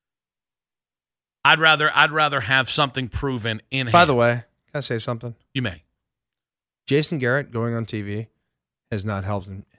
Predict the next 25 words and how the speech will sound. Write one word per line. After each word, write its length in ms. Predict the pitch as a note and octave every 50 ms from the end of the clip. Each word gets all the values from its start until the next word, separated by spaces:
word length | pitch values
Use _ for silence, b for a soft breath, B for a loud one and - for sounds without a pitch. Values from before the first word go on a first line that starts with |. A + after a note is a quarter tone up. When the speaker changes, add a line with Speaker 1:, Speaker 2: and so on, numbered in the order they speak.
| _
Speaker 2:
helped 180 | - B2+ A#2+ -
his 120 | A2 G2
chances 420 | - - G#2+ G2 F#2 - G2 F#2 G2+
of 100 | F#2+ G2
ever 220 | F#2+ G2 F2 F2+ F2
being 220 | F2 G2 F2 E2+
a 40 | E2
coach 280 | _ - - G2 - -
again. 180 | - - - - _ _ _ _ _ _ _ _ _ _ _ _
Speaker 1:
<laughs> 540 | _ _ _ _ _ _ _ _ - F#2+ G2+
Why 240 | A#2+ D#3 C3 A#2 A2+
do 60 | D#3+
you 80 | C#3 C3
say 200 | - - B2+ B2+
that? 280 | B2+ A#2 A2 G#2 - - _ _ _ _ _ _ _ _ _ _ _ _ _ _ _ _ _ _ _ _ _ _ _ _ _ _ _ _ _ _ _ _ _ _ _ _ _ _ _ _ _ _ _ _ _ _ _ _ _ _ -
It's 120 | G#2+ G2+
not 140 | C#3+ C3+ A#2+
very 180 | A2+ B2+ B2+ B2
good? 260 | B2 C3 C#3 B2+ - _ _ _ _ _ _ _ _ _ -
Just 180 | - C#3 - -
not 140 | D3+ C#3+ C3
your 100 | C#3 B2
thing? 340 | - C#3+ C#3+ D3 D3 B2+ - _ _ _
Speaker 2:
It, 200 | - D#3 D#3 D3+ _ -
it, 180 | E3+ D#3+ D3+